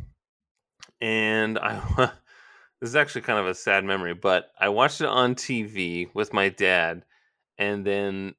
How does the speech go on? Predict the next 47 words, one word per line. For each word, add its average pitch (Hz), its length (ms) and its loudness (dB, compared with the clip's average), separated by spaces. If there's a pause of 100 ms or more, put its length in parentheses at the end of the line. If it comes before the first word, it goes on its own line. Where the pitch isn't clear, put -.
l-, 101 140 -8
I 95 140 0
talked 160 220 0
about 110 180 -2
this 95 120 -8
before. 85 480 -2
That 87 140 -2
was 107 180 -8
later 110 380 2
in 101 260 -4
the 90 100 0
night 95 640 2
when, 87 540 0 (120)
uh, - 120 -6
Twenty 110 220 -2
thousand 98 300 2
Leagues 95 180 -2
Under 90 160 -2
the 82 40 -4
Sea 107 220 -6
was 110 140 -2
on 110 180 4
T 113 200 -6
V, 117 300 -2 (360)
and 95 280 -2
then 92 300 2
I 92 100 -6
went 101 180 2
out 95 160 4
into 95 120 -10
the 92 100 -2
garage, 90 500 4
and 90 80 -6
that's 85 160 -8
when 90 80 -4
I - 20 -6
saw 90 180 -4
him 87 120 -8
drinking 87 260 -8
out 85 120 -4
of 82 80 -8
a - 40 -16
paper - 340 -8
bag, 85 300 -2 (180)
and 82 300 -16
I, 80 340 -12
I, - 160 0